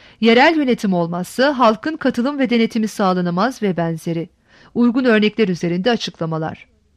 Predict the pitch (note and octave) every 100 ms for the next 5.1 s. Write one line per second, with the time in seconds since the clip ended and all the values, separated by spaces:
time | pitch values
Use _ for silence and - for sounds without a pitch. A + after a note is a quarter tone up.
0 | _ _ _ _ _ _ _ _ - G#3+
1 | - F3 - - _ _ _ _ _ -
2 | B3 D4+ E4 F4 E4 F4+ D4 C#4 C#4+ A#3
3 | G#3 G#3+ G3 F#3+ F3+ F3+ F3+ F3 E3+ F3+
4 | F#3+ - G#3 C#4 D#4+ G#3 F3 E3+ E3 -